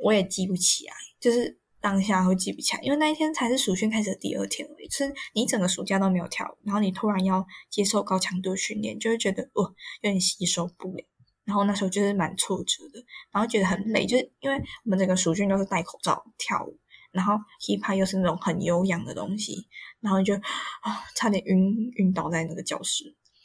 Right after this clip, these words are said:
Speaker 1: 就是你会发现每次老师说：“好，先休息一下。”然后大家就口罩那拉开一点点，然后就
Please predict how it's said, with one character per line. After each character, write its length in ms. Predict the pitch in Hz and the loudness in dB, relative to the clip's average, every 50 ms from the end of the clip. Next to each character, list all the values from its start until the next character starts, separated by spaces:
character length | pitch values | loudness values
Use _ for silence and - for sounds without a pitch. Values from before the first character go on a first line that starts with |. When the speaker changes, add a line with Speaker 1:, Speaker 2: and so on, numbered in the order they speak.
| _ _ _ | _ _ _
Speaker 1:
就 100 | - - | -2 2
是 60 | 240 | 4
你 100 | 220 190 | 4 4
会 60 | 196 208 | 4 6
发 200 | 208 196 190 220 | 4 4 4 6
现 180 | 226 - 208 | 4 2 2
每 160 | 214 214 - | 0 -2 -2
次 120 | 175 - 220 | 2 4 4
老 120 | 185 165 | 4 4
师 120 | 175 190 196 | 4 2 0
说 120 | - 190 | 0 0
：“好， 200 | 190 - 190 185 | 2 2 2 4
先 140 | 190 208 214 | 4 4 4
休 200 | 214 214 208 214 | 4 4 4 2
息 140 | 208 - - | 2 0 -4
一 40 | |
下。” 120 | 196 - - - | -6 -6 -4 0
然 120 | 185 185 | 2 2
后 80 | 196 - | 2 2
大 100 | 202 190 | 2 2
家 60 | 196 | 4
就 120 | 196 208 214 208 - - - - - _ _ - - _ - | 4 2 0 0 -2 -8 -10 -10 -12 _ _ -18 -16 _ -2
口 200 | - 180 170 170 | 2 2 2 4
罩 220 | 190 208 202 202 | 4 2 2 2
那 220 | 220 202 196 185 - - - _ _ _ _ _ _ _ _ _ | 2 2 0 0 -2 -6 -16 _ _ _ _ _ _ _ _ _
拉 200 | 214 196 196 196 | 2 2 2 2
开 160 | - - 196 | 2 0 0
一 60 | 196 | 2
点 160 | 196 185 180 | 2 2 2
点， 140 | 180 170 160 | 4 2 2
然 80 | 160 165 | 2 2
后 80 | 175 190 | 0 0
就 100 | - | 0